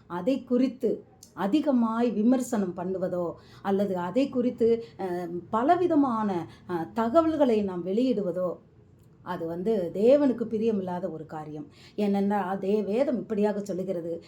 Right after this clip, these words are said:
"நீதிமான் ஏழு முறை விழுந்தாலும் திரும்ப எழுந்திருப்பான்." இன்றைக்கு, அஹ், தம்பி, அஹ், ஜான் ஜெபராஜனுடைய வாழ்க்கையில நடந்தது என்னன்னா,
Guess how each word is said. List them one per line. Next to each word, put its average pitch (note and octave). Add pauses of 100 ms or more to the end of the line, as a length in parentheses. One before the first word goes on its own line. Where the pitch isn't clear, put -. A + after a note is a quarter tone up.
(140)
"நீதிமான் C#4 (160)
ஏழு C#4
முறை A#3+
விழுந்தாலும் G#3 (120)
திரும்ப G4
எழுந்திருப்பான்." E4 (1800)
இன்றைக்கு, A#3 (140)
அஹ், F3+
தம்பி, G#3 (180)
அஹ், F3
ஜான் G#3+
ஜெபராஜனுடைய F3+
வாழ்க்கையில F#3+
நடந்தது E3+
என்னன்னா, G3+